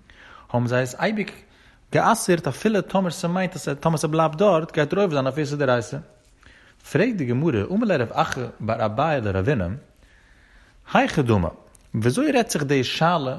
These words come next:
פון רב אביהוא בר אביי? אילמא בשוגג, ווייסט דו, וועל זאגן, עס רעדט זיך, ער האט צוגעקלעבט די ברויט צו דער זייט פון דער אויבן בשוגג, ולא התחלי,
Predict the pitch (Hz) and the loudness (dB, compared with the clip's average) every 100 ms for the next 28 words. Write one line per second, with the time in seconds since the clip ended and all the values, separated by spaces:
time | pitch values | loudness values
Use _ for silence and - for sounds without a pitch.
0 | 185 - 117 110 160 131 110 98 90 85 | -8 -4 -2 -2 -2 -2 0 0 0 0
1 | 80 73 - _ _ - _ _ _ _ | -2 -6 -14 _ _ -20 _ _ _ _
2 | - - - _ - 254 277 202 135 - | -20 -20 -20 _ -2 2 2 2 0 2
3 | 147 107 98 233 240 214 185 170 139 135 | 2 2 0 -2 0 0 0 0 -2 -2
4 | 156 151 131 113 107 120 185 185 208 202 | -2 -2 -4 -2 0 0 0 0 0 0
5 | - 151 139 123 123 117 120 175 110 - | 0 -2 0 -2 -4 -4 -2 -2 -2 -6
6 | - 117 104 139 170 - 135 165 156 123 | -4 -2 2 2 2 0 -2 2 0 0
7 | 101 95 - 139 87 85 - _ _ _ | -4 -4 -2 -2 -2 -8 -12 _ _ _
8 | _ _ - - - - - 127 127 151 | _ _ -20 -20 -20 -20 -6 0 4 2
9 | 165 214 - 170 110 82 | 2 -6 -6 -4 -4 -6